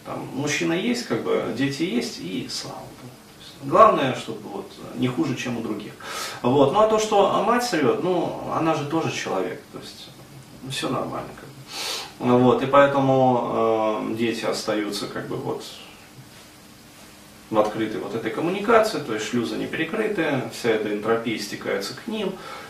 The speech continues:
а, вот, то есть и, э, все те же неврозы, все те же,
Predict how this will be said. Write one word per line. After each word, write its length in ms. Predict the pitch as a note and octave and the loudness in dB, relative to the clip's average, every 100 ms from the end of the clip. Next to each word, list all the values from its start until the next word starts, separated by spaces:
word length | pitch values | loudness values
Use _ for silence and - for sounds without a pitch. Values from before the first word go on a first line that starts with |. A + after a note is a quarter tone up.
| - | -8
а, 320 | A2+ A2+ A2 A2 | 0 4 4 4
вот, 440 | G#2+ G#2 G#2 G#2 | 2 0 -2 -2
то 120 | G#2 | -4
есть 280 | - - - | -4 -4 -4
и, 360 | A2 F#3 D3 A#2+ | -2 0 0 -2
э, 380 | - - B2 B2+ | -4 -8 -8 -6
все 160 | - | -4
те 160 | A3+ F3 | -2 -2
же 120 | D3+ | -2
неврозы, 580 | D3 D3+ F3 F#3 E3 D3 | -2 0 4 4 4 0
все 180 | C#3 C3 | -4 -4
те 180 | - B2 | -2 -2
же, 460 | A#2 A2+ G#2+ - | 2 0 0 -4